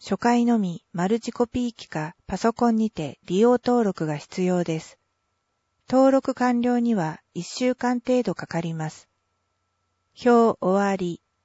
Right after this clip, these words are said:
ご注意ください。暗証番号を連続で三回間違えた場合は、コンビニでの交付サービス等が利用できなくなり、暗証番号の再設定が必要となります。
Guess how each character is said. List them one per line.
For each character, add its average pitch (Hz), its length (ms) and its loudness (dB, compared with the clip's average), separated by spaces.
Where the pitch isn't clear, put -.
ご 196 160 0
注 269 260 2
意 233 120 0
く 185 120 -6
だ 175 140 -4
さ 170 180 -8
い。 - 160 -12
暗 262 220 2
証 277 280 2
番 277 260 2
号 180 220 2
を 160 260 -4
連 240 240 0
続 254 240 0
で 233 100 0
三 240 260 -2
回 247 240 0
間 240 100 2
違 247 320 -2
え 240 40 -2
た 185 140 -2
場 165 240 -2
合 165 200 -4
は、 151 260 -6
コ 254 180 2
ン 262 80 0
ビ 254 160 -2
ニ 254 140 0
で 247 120 2
の 175 320 0
交 269 220 4
付 247 140 -4
サ 262 200 0
ー - 40 -2
ビ 208 80 -2
ス - 140 -8
等 208 260 -2
が 151 160 -4
利 165 140 -4
用 233 180 2
で 240 140 0
き 247 100 -6
な 220 100 0
く 165 140 -6
な 175 140 -2
り、 147 220 -10
暗 254 240 0
証 269 240 4
番 262 260 2
号 180 220 0
の 156 140 -4
再 240 260 -2
設 254 260 -4
定 175 220 -4
が 147 100 -6
必 - 280 -6
要 202 160 0
と 196 140 -4
な 185 120 -4
り 175 140 -6
ま 165 160 -6
す。 - 180 -18